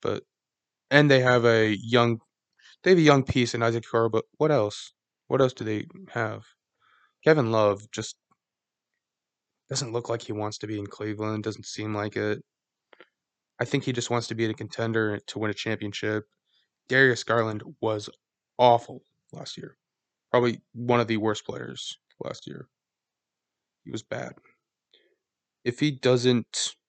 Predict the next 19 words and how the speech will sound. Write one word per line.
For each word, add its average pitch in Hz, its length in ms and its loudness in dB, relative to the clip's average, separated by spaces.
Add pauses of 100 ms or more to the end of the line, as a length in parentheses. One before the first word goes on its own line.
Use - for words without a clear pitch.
(800)
progress - 920 0 (100)
in 117 560 -4 (840)
his 123 480 0 (180)
play, 165 540 2 (640)
they 127 220 0
might 170 200 2
have 143 140 -2
to 120 80 -8
look 123 160 -2
for 123 100 -4
another 113 200 -2
point 117 220 -6
guard 107 140 -2
in 101 60 -4
the 98 60 -8
draft. 110 500 -10 (2750)
Up 120 120 -4
next, 151 480 2
it 135 220 6